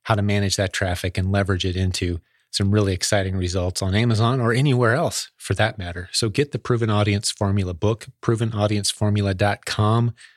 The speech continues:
has a link right into Amazon where you can grab the book on Kindle or print. Uh, we'll probably have a P D F option soon for those of you who want it. But if you didn't realize this, you don't have to own a Kindle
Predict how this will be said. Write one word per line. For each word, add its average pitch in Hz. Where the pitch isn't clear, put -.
has 107
a 98
link 110
right 117
into 107
Amazon 101
where 98
you 92
can 98
grab 98
the 95
book 101
on 92
Kindle 107
or 90
print. 110
Uh, 90
we'll 104
probably 104
have 90
a 87
P -
D 92
F 90
option 92
soon 92
for -
those 90
of 87
you 90
who 101
want 98
it. 98
But 113
if -
you 165
didn't 196
realize 147
this, 98
you 120
don't 151
have 131
to 104
own 117
a 87
Kindle 98